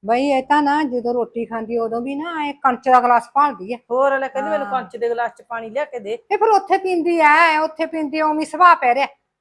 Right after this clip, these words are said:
Speaker 1: ਆਪਾਂ ਤਾਂ ਮਾੜਾ ਮੋਟਾ ਡੱਕਾ ਡੋਲਾ ਹੋਵੇ ਉਵੇਂ ਪੀ ਜਾਂਦੇ ਆ, ਕੰਚ ਦੇ ਗਲਾਸ 'ਚ ਦਿਸਦਾ ਪੁੱਤ।
Speaker 2: ਤੇ ਹੋਰ।
Speaker 1: ਤਾਂ ਕਰਕੇ ਪੀਂਦੀ ਐ। ਉਹ ਜਿਵੇਂ
Speaker 2: ਚਲ ਕੋਈ ਨੀ ਬੇਬੇ,
Speaker 1: ਜਿਹੇ
Speaker 2: ਜਿਵੇਂ
Speaker 1: ਜਿਹਾ
Speaker 2: ਪੀਂਦੀ ਐ, ਮੈਂ ਤਾਂ ਦੇਤਾ।
Speaker 1: ਉੱਥੇ ਮਾਹੌਲ ਐ,
Speaker 2: ਹਾਂ।
Speaker 1: ਉਹੋ ਜਿਹਾ ਕਰੀ ਜਾਂਦੀ ਐ।
Speaker 2: ਤੇ ਹੋਰ।
Speaker 1: ਹੈਂ, ਫਿਰ ਦੇਖਣਾ ਵੀ ਪੈਂਦਾ।
Speaker 2: ਤੇ ਮੈਂ ਤਾਂ ਗਲਾਸ 'ਚ ਫੜਾਤਾ, ਮੈਂ ਕਿਹਾ, "ਲੈ
Speaker 1: ਚੱਲ
Speaker 2: ਚੱਲ ਪੀ ਲੈ
Speaker 1: ਵਧੀਆ
Speaker 2: ਗਲਾਸ
Speaker 1: ਪੁੱਤ,
Speaker 2: 'ਚ।"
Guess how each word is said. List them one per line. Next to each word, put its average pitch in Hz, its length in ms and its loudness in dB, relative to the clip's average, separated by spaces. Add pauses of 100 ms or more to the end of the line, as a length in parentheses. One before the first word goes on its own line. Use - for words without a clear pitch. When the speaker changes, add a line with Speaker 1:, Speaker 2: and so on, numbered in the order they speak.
(420)
Speaker 1:
ਆਪਾਂ 311 260 6
ਤਾਂ 320 160 4
ਮਾੜਾ 277 400 4
ਮੋਟਾ 349 200 0
ਡੱਕਾ 294 360 4
ਡੋਲਾ 302 260 6
ਹੋਵੇ 302 200 4
ਉਵੇਂ 302 180 0
ਪੀ 311 180 -4
ਜਾਂਦੇ 311 280 -2
ਆ, 349 60 4
ਕੰਚ 339 280 -4
ਦੇ 311 120 0
ਗਲਾਸ 311 260 2
'ਚ 311 60 -12
ਦਿਸਦਾ 277 360 2
ਪੁੱਤ। 285 220 -8
Speaker 2:
ਤੇ 320 140 4
ਹੋਰ। 262 260 -4 (600)
Speaker 1:
ਤਾਂ 311 140 8
ਕਰਕੇ 285 300 4
ਪੀਂਦੀ 247 360 -6
ਐ। 190 60 -4 (580)
ਉਹ 330 100 0
ਜਿਵੇਂ 254 300 -2
Speaker 2:
ਚਲ 294 140 0
ਕੋਈ 294 280 2
ਨੀ 247 100 -4
ਬੇਬੇ, 240 80 2
Speaker 1:
ਜਿਹੇ 254 180 4
Speaker 2:
ਜਿਵੇਂ 254 160 2
Speaker 1:
ਜਿਹਾ 247 280 4
Speaker 2:
ਪੀਂਦੀ 214 220 -2
ਐ, 208 40 -6
ਮੈਂ 220 120 -8
ਤਾਂ 214 140 -16
ਦੇਤਾ। 262 100 4
Speaker 1:
ਉੱਥੇ 269 260 2
ਮਾਹੌਲ 262 580 8
ਐ, 247 80 6
Speaker 2:
ਹਾਂ। 208 380 -6
Speaker 1:
ਉਹੋ 262 180 0
ਜਿਹਾ 262 160 2
ਕਰੀ 240 240 2
ਜਾਂਦੀ 220 360 0
ਐ। - 20 -2
Speaker 2:
ਤੇ 226 60 -4
ਹੋਰ। 254 240 -4 (340)
Speaker 1:
ਹੈਂ, 269 160 -4
ਫਿਰ 269 160 -2
ਦੇਖਣਾ 247 420 2
ਵੀ 262 120 -4
ਪੈਂਦਾ। 233 300 -2
Speaker 2:
ਤੇ - 280 -14
ਮੈਂ 269 120 -8
ਤਾਂ 254 100 -6
ਗਲਾਸ 254 280 2
'ਚ - 120 -20
ਫੜਾਤਾ, 233 360 -6
ਮੈਂ 220 120 -8
ਕਿਹਾ, 214 80 -12
"ਲੈ 214 80 -10
Speaker 1:
ਚੱਲ 285 160 8
Speaker 2:
ਚੱਲ 269 80 2
ਪੀ 240 80 2
ਲੈ 226 40 4
Speaker 1:
ਵਧੀਆ 220 260 2
Speaker 2:
ਗਲਾਸ - 140 -2
Speaker 1:
ਪੁੱਤ, 233 200 -8
Speaker 2:
'ਚ।" - 60 -20